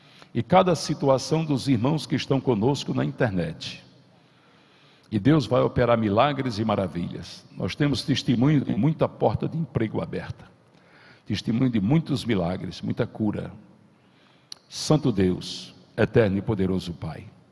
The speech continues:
assim como Ezequias naquele dia, Deus, entrou na tua casa, levando aquelas cartas, aquelas afrontas, Senhor, que eram os grandes problemas que ele tinha ali, era o cerco inimigo.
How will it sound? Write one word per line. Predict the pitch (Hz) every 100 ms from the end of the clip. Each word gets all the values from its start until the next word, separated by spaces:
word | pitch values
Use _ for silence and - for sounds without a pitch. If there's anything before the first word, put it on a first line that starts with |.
| _ _ _ _ _ _ _ - -
assim | - - - 208
como | 185 170
Ezequias | 165 110 143 139 160 170 147
naquele | 139 131 - 165 147
dia, | 95 98 87
Deus, | 87 92 - - - - _ _ _ - -
entrou | 127 127 190
na | 180 156
tua | - 196 175
casa, | 98 85 87 - 85 - - _ _ - - _
levando | 135 143 190 208
aquelas | 175 175 160 131 -
cartas, | - 165 160 - 147 117
aquelas | 135 143 139 104
afrontas, | 117 - - 151 196 180 139
Senhor, | - 104 104
que | - 135
eram | 165 165
os | 104
grandes | 95 - 254 214 151
problemas | - 135 127 156 139
que | -
ele | 131 117
tinha | - 120 110
ali, | 113 147
era | 135
o | 147
cerco | - - - 208 202 175
inimigo. | 165 135 113 110 -